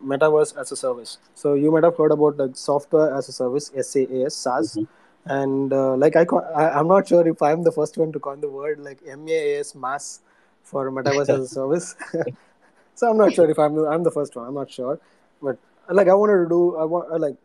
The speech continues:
Speaker 1: V Labs is a company which is doing metaverse as a service. Um,
Speaker 2: Mm-hmm.
Speaker 1: so let's say you,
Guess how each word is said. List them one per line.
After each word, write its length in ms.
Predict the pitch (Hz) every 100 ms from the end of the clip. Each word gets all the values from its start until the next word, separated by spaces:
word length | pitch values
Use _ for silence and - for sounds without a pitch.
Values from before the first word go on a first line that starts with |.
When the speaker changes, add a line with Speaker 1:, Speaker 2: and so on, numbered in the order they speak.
| 143
Speaker 1:
V 180 | 131 180
Labs 300 | 196 196 170
is 280 | 175 - -
a 200 | 160 139
company 380 | 131 131 143 170
which 240 | 202 151 139
is 80 | 131
doing 200 | 147 139
metaverse 380 | 135 143 139
as 80 | 139
a 60 | 131
service. 420 | - 123 104 - _ _ _ _ _ _ _ _ -
Um, 60 |
Speaker 2:
Mm-hmm. 560 | 135 131 127 123 127 -
Speaker 1:
so 120 | -
let's 180 | 135 135
say 80 | - 123
you, 180 | 131